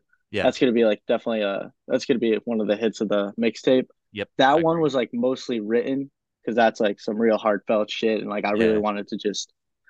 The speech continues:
Speaker 2: you know, you know, put that shit on, you know, like,
Speaker 1: Yeah.
Speaker 2: really step it
Speaker 1: Collect
Speaker 2: up.
Speaker 1: it, collect
Speaker 2: But
Speaker 1: it all
Speaker 2: I'd
Speaker 1: in
Speaker 2: say,
Speaker 1: there.
Speaker 2: like, eighty percent of my songs are freestyled.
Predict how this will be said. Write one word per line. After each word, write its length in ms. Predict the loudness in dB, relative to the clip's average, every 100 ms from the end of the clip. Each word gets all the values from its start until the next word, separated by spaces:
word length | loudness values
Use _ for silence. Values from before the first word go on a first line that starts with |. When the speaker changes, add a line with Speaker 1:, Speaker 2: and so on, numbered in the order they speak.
| _ 0
Speaker 2:
you 60 |
know, 200 | 0 0 _ _ _ _ _ _ _ _ _ _ 2
you 100 | 2
know, 200 | 0 -12 -2
put 140 | 2
that 160 | 4 2
shit 180 | 4 4
on, 360 | 4 2 0 2
you 80 | 4
know, 140 | 4
like, 180 | 4 2
Speaker 1:
Yeah. 60 |
Speaker 2:
really 360 | 4 4 4 2 _ -10
step 240 | 0 0
it 100 | 4
Speaker 1:
Collect 20 |
Speaker 2:
up. 140 | 2 2
Speaker 1:
it, 60 | -6 _ _ -2
collect 240 | -2 -2
Speaker 2:
But 20 |
Speaker 1:
it 60 | -2
all 60 | -4
Speaker 2:
I'd 40 |
Speaker 1:
in 40 | 0
Speaker 2:
say, 120 | 2
Speaker 1:
there. 60 | 2
Speaker 2:
like, 220 | 2 -6
eighty 340 | -8 -4 -2 -2
percent 360 | -4 -8 -6
of 60 | -4
my 120 | -4
songs 380 | -4 -2 -2 -4
are 40 | -10
freestyled. 640 | -14 -14 -12 -10 -10